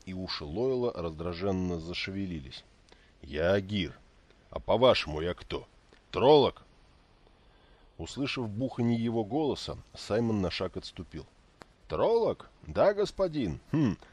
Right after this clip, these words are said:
верно я понял. Но ведь я взрослый уже,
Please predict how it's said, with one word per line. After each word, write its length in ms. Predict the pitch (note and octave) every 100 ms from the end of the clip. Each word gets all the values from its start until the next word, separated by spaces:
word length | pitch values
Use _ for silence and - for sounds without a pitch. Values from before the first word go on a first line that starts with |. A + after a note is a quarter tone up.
| -
верно 340 | E2 A#2+ G#3 B3
я 100 | A#3
понял. 460 | - G3 B2+ C#2+ - _ _ _ _ E2+
Но 100 | A2
ведь 240 | D#3+ -
я 100 | D3+
взрослый 560 | G#2 F#2+ F#3+ G#3 F#3+ F#3+
уже, 320 | D3+ C#3+